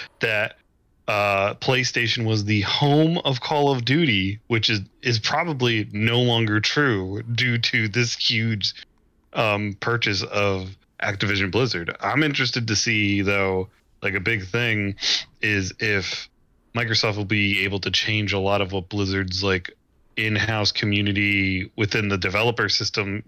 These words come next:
development teams, like, to stop all of the,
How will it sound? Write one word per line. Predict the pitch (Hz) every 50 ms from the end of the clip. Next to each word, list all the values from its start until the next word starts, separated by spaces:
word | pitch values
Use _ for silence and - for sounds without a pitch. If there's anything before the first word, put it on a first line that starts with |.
| -
development | 107 104 98 107 107 113 117 117 - 107 104 101 110 -
teams, | - - 107 104 101 98 98 95 - - - - _ _ _ _
like, | 107 98 90
to | -
stop | 98 - - - 95 92 92 92 - -
all | - 101 95 95 95
of | 98 92 95
the, | 101 98 95 95 95 95 95 92 92 92 92 98